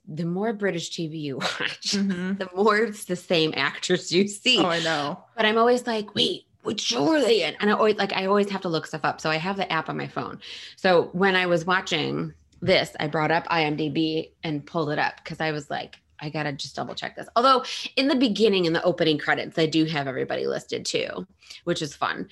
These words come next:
Speaker 1: Um, but yeah, I looked it up again though. But yeah,
Speaker 2: Yeah.
Speaker 1: Sherman Hemsley.
Speaker 2: I wish they made I M D B specifically for people like me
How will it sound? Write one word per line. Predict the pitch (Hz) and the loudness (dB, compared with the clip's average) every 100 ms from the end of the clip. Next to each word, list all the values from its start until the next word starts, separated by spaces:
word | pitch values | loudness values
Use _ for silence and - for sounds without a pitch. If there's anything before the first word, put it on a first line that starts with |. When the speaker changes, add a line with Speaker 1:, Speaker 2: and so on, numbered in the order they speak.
| - - - | -14 -14 -2
Speaker 1:
Um, | 170 143 131 - | 0 0 -4 -4
but | - 190 | 0 2
yeah, | 190 135 127 - - | 2 2 -2 -10 -6
I | 151 - _ _ _ _ - | -6 -6 _ _ _ _ -10
looked | 160 - | -10 -8
it | - | -10
up | 135 | -10
again | - 131 - | -6 -6 -6
though. | - 175 _ | -12 -14 _
But | - | -10
yeah, | - 180 190 | -8 -10 -10
Speaker 2:
Yeah. | |
Speaker 1:
Sherman | 196 175 165 160 | -8 -6 -6 -6
Hemsley. | 170 156 175 175 _ _ _ - | -10 -10 -12 -12 _ _ _ -8
Speaker 2:
I | |
wish | 220 294 - | -4 -4 -6
they | 427 | -6
made | 370 269 - | -4 -4 -2
I | 190 | -2
M | 202 208 | 0 -2
D | 202 180 | -2 -4
B | 185 165 | -4 -6
specifically | 190 - 196 - 175 190 202 202 | -6 -6 -6 -4 -4 -2 0 0
for | 214 | -2
people | 208 185 185 | -6 -6 -6
like | 170 170 170 | -6 -6 -6
me | 151 131 | -8 -10